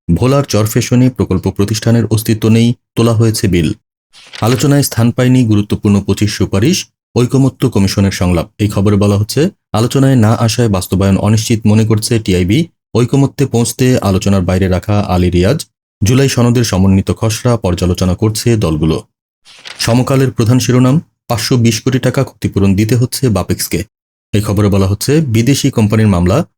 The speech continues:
চুক্তি বাতিল করে ক্ষতিপূরণ মামলা করে আজারবাইজানের কোম্পানি সকার। চূড়ান্ত রায়ে ক্ষতিপূরণের টাকা বাড়তে পারে, আপিল করবে বাপেক্স। চালকদের নিষ্ঠুরতা, অ্যাম্বুলেন্সের ভেতরে নবজাতকের মৃত্যু।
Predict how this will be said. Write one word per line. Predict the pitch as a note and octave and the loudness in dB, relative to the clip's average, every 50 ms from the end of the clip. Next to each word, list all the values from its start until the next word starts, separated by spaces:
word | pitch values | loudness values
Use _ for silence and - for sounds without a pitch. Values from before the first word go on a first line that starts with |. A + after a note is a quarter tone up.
| _ _ | _ _
চুক্তি | - C#3 - - C#3+ | -6 -6 -2 -2 0
বাতিল | A#2+ G#2 G2+ G#2 - A#2+ | 0 0 0 0 -2 -4
করে | A#2+ - B2+ B2 C3 B2+ | -2 0 0 0 0 0
ক্ষতিপূরণ | - - - - F#2+ - G#2 G2+ G2+ | -2 -4 -4 -4 -2 0 0 2 2
মামলা | F#2+ F2 F2+ F#2 F#2 F#2 | 2 2 2 2 0 0
করে | - - F2 F2 A2 D#3 E3+ E3 - _ | 0 -2 0 0 0 0 0 -2 -4 _
আজারবাইজানের | G2 G2+ A2 A#2+ A#2+ A2+ A#2+ A#2 A2+ A#2+ A#2+ A#2+ A2+ | -2 0 2 2 2 2 0 0 2 2 2 2 0
কোম্পানি | - F#2 F#2 F#2+ - F#2+ F#2+ F#2+ | 0 -2 -2 0 0 0 0 0
সকার। | - F2+ D#2+ F2 F2 E2+ - _ _ _ _ _ _ _ | 0 -2 -2 -2 -4 -4 -6 _ _ _ _ _ _ _
চূড়ান্ত | - A2 G2+ G2+ G2+ G#2 | -2 0 0 0 0 0
রায়ে | G2+ F#2 F#2+ G2 G#2+ A#2 A#2+ A2 | 0 0 2 2 2 2 0 0
ক্ষতিপূরণের | - G#2 - - - - F2 F2 F2+ F2 E2+ | -2 -4 -6 -4 -2 -2 0 0 0 0 0
টাকা | - G#2 - G#2+ G2+ | -2 -2 -2 0 0
বাড়তে | F2 F#2 E2+ - - E2 | 0 -2 -4 -4 -6 -4
পারে, | - F#2 F2+ A#2 D3 D#3 - _ _ _ | -2 0 0 0 0 -2 -4 _ _ _
আপিল | - G#2 G#2 - B2+ | -6 -4 -2 -2 -2
করবে | A#2+ - B2+ B2 A#2 B2+ B2+ | 0 0 0 0 2 0 0
বাপেক্স। | G#2+ A2+ - - - - - - - - - _ _ _ _ _ _ _ _ - - - - - - | 0 -2 -2 -4 -6 -4 -4 -4 -4 -6 -6 _ _ _ _ _ _ _ _ -20 -20 -20 -16 -6 -2
চালকদের | A#2 A2+ B2 B2 A#2+ - C3+ A#2+ | 0 0 0 0 0 0 2 2
নিষ্ঠুরতা, | A2+ G#2 G#2 - - A#2 A#2+ A2 - B2 A#2+ | 2 0 0 0 0 -2 0 0 0 -2 0
অ্যাম্বুলেন্সের | - - G#2 G#2 G2+ G#2 G#2+ G#2 G#2 - G2+ F#2+ | 0 2 2 2 2 2 0 0 -2 -2 -4 -2
ভেতরে | F#2 G#2+ G#2 - B2+ B2+ B2+ B2+ B2 | -2 -2 -2 0 0 2 2 2 2
নবজাতকের | A#2 F#2 F2 G2 F#2+ F#2 - - F#2+ - F#2+ F2 | 2 0 0 0 -2 -2 -4 -4 -4 -2 0 0
মৃত্যু। | F2 E2+ E2 - - E2+ | 0 0 -2 -2 -4 -4